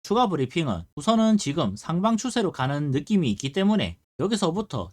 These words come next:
뒷구간의 패턴을 통해서 다시 한번 영상에서 대응 도와드리겠습니다. 이제 주말이 지났고 이월 중순도 지났습니다. 월봉 마감 이후부터는 본격적인 퍼포먼스도 나와줄 수 있기 때문에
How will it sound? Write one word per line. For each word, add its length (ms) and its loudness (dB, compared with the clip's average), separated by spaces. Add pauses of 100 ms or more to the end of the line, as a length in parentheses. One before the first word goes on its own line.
뒷구간의 500 -2
패턴을 400 0
통해서 480 -2 (120)
다시 240 0
한번 500 0
영상에서 460 0
대응 260 -2
도와드리겠습니다. 960 0 (200)
이제 200 2
주말이 400 4
지났고 580 -2 (120)
이월 280 2
중순도 460 2
지났습니다. 720 -4 (200)
월봉 340 4
마감 280 4
이후부터는 640 0
본격적인 600 -2
퍼포먼스도 640 0
나와줄 340 -2
수 120 -6
있기 220 -6
때문에 440 0